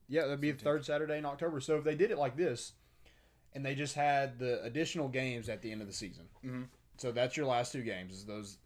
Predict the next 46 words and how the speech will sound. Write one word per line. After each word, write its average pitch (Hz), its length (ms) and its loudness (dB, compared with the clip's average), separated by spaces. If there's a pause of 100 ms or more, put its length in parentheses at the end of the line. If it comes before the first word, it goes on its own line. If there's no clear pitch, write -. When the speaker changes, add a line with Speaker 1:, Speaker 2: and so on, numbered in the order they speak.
(180)
Speaker 1:
games 113 260 -4
that 113 80 -2
Speaker 2:
I'd 107 60 0
Speaker 1:
were - 60 -2
Speaker 2:
be, 175 60 4
Speaker 1:
added 101 180 -2
in. 90 160 -10
Speaker 2:
I'd 151 100 0
be 147 80 0
surprised 95 320 -8
if - 60 -20
they - 60 -18
did - 120 -18
that. - 120 -18 (200)
Speaker 1:
I, 202 200 8
I - 20 10
did 196 140 8
too, 139 160 0
but 131 140 0
if, 165 280 2
if 180 140 0
they 190 120 2
laid 170 200 6
it 139 60 2
out 151 140 4
like 113 160 0
that, 117 160 -6
it 165 60 4
would 175 140 8
work 143 240 4
out 147 240 2
where, 117 300 -4 (380)
so 123 240 -2
you'd 131 240 -2
play 120 260 0 (220)
Arkansas 156 440 2
first, 131 380 -4 (720)
Georgia, 147 500 -2 (380)
South 147 360 -2
Carolina, 135 580 0 (680)
Alabama 127 580 0
would 107 120 -4
be 123 80 -6
your 117 100 -6
fourth 170 300 0
game, 107 400 -4